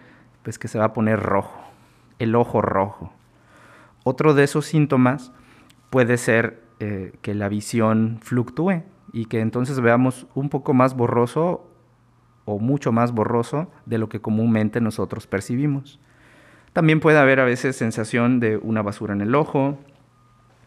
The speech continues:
o, eh, salida de lágrimas, comezón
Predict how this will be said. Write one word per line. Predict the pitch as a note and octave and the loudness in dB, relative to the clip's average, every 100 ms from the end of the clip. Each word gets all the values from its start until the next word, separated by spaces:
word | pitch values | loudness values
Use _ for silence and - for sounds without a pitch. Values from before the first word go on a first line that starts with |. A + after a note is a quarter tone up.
| - _ - | -20 _ 0
o, | C3 E3+ - - - - - _ - | 2 2 -4 -20 -20 -20 -20 _ -8
eh, | A2 G#2 G#2 G2 F#2+ - _ _ | -4 -2 -2 -4 -8 -10 _ _
salida | - C3+ A2 A#2 A2+ A#2 | -4 0 2 2 2 2
de | G#2 G2 F#2+ F#2+ - - - | 0 -4 -4 -8 -12 -18 -6
lágrimas, | A2+ B2+ B2 A2+ A2 A2+ | -2 0 0 0 0 -2
comezón | - C3 A2 - A#2 A#2+ B2 | 0 0 0 0 2 2 0